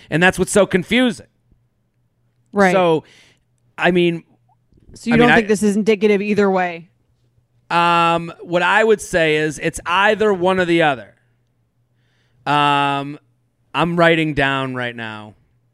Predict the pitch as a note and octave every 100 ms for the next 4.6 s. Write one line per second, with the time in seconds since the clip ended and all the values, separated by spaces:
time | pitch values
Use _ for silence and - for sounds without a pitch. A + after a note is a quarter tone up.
0 | _ _ _ _ _ C3 C3 B2 C3 B2
1 | A#2+ A#2 - B2 A#2+ A#2+ - A#2+ A#2 A#2+
2 | A#2 A#2 A2+ A2 _ _ _ _ _ _
3 | _ A#2 A#2+ A#2 A2+ A2+ G#2+ G#2+ A2 G#2
4 | G#2+ - A2 G#2+ -